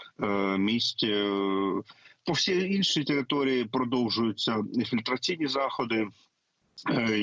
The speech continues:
є повідомлення про те, що посилені фільтраційні заходи в Олешківському районі. Е, ну і основна новина, топ-новина, скажімо, сумна новина, що росіяни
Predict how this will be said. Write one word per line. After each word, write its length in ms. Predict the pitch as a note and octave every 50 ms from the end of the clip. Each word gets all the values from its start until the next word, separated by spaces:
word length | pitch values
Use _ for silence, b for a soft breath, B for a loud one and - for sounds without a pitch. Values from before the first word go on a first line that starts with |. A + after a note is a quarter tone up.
| F#2 E2 D#2+
є 300 | G2 G#2+ A#2 A#2 A2 G2
повідомлення 760 | - A2+ G2+ G2 F#2+ F2+ G#2 G2+ G2+ G2+ G2+ G2+ G#2 G#2 G2
про 180 | F#2 - G#2 G2
те, 160 | - A2 G2
що 140 | - - G#2+
посилені 520 | - A2+ G#2+ - - A#2+ A2 G#2 G#2+ G#2
фільтраційні 560 | - - G#2 F2 G#2 G2+ - - G2+ G2+ G2
заходи 520 | F#2 G2 G2+ F#2+ - G#2+ F#2+ F2+ G2+ G2 F#2+ B B B B B B B B B B B B
в 280 | - G#2+ G2 G2 G2 G#2 G#2 G#2 G2+ G2+ G2+ G2 G2 -
Олешківському 680 | A#2 A#2 C#3 D#3 D#3 - - A#2+ - - - B2+ B2 B2
районі. 680 | B2 A#2+ A#2+ A#2+ A#2+ A#2+ A#2+ A#2 A2+ A2 A2 G#2+ G#2+ G#2+ b b b b b b b b b b b _ _ _ _ _ _ -
Е, 360 | A2+ A#2 A2+ A2+ A2+ A2+ A2+
ну 240 | A#2 C3+ D#3 F3 F#3
і 100 | E3+ D3+
основна 720 | C#3 C3 B2 - - C3+ B2+ B2+ C3 C3+ C#3 C3+ C3 C3 B2 B B B B B B
новина, 640 | B2 A#2+ A#2 A2 A#2+ A#2+ B2 B2+ C3 C3+ C3 B2+ -
топ-новина, 720 | - A#2+ A2+ A#2 B2+ A#2+ A2+ A2 A2+ A2+ A2 G#2+ A#2 B2+ C3+
скажімо, 680 | - - - A#2 G2+ F#2+ F#2+ G#2+ A2+ G#2+ G#2 G#2 G#2 G2+
сумна 480 | - - - A2 A2 A2 A#2 B2+ C#3
новина, 540 | C3+ C3 A#2 A2+ A2+ A2+ A2+ A2+ A2 G#2+ G#2
що 300 | - - - - G2+ G2+
росіяни 760 | F#2+ G#2 - - B2 A2 G#2+ A2 A2 A2 A2 A2 G#2+ G#2 G2+